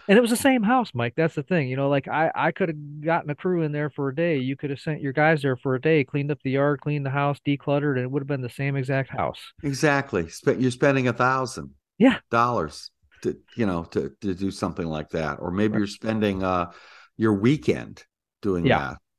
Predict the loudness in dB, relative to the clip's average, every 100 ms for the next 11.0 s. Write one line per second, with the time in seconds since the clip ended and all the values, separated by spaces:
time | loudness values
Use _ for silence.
0 | _ -4 0 0 2 0 -2 -8 -18 _
1 | -8 -2 0 -2 -10 -8 -6 0 0 0
2 | -6 -20 -20 -20 -20 -20 -20 -20 -4 2
3 | 6 6 6 2 -4 2 4 6 6 4
4 | -2 -18 -20 -6 -2 2 0 0 2 6
5 | 6 4 0 -6 0 0 2 2 4 2
6 | 0 -2 0 2 0 0 2 2 2 -2
7 | -2 -2 -2 0 -2 -4 -10 -14 -14 -2
8 | -2 -2 -4 -2 0 -2 -6 -6 -8 -14
9 | _ _ _ -20 _ -6 0 2 4 2
10 | 0 2 0 0 -10 -4 -2 0 -2 -4